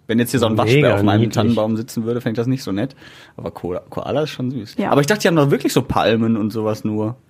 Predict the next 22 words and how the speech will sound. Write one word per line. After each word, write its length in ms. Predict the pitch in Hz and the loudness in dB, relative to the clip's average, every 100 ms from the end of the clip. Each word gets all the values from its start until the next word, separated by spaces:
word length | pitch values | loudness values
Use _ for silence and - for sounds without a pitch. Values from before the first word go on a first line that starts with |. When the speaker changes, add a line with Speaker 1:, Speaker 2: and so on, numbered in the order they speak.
| - | -10
Speaker 1:
und 120 | 113 | -4
keine 200 | 131 123 | 0 0
richtigen 300 | 113 - 104 | 0 -6 -4
Weihnachtsbäume. 840 | 95 113 107 - - 104 107 107 110 _ - | -2 -2 -4 -10 -10 -8 -8 -8 -12 _ -8
Also 320 | 110 107 104 - _ _ _ | -6 -4 -6 -12 _ _ _
wahrscheinlich 320 | - - 101 110 | -14 -4 -2 0
Speaker 2:
Australien 260 | 110 147 | 2 4
Speaker 1:
jetzt 100 | 127 | 2
Speaker 2:
ist 40 | 143 | 2
ja 60 | |
ein 80 | 117 | 0
Riesenland 580 | 101 127 175 117 151 131 | 0 0 2 2 2 0
mit 140 | 107 | -2
ganz 180 | 117 135 | -2 -2
vielen 200 | - 135 | 0 -2
verschiedenen 340 | 123 110 120 127 | -2 -2 0 0
Speaker 1:
Ja, 60 | |
ja. 60 | 117 | 0
Speaker 2:
klimatischen 640 | 110 120 143 123 117 110 | 0 0 -2 -4 -4 -4
Gebieten 400 | 104 110 139 - | -6 -10 -10 -10
und 160 | 110 98 | -10 -8
Zonen. 420 | - 165 113 123 | -2 -2 -2 -6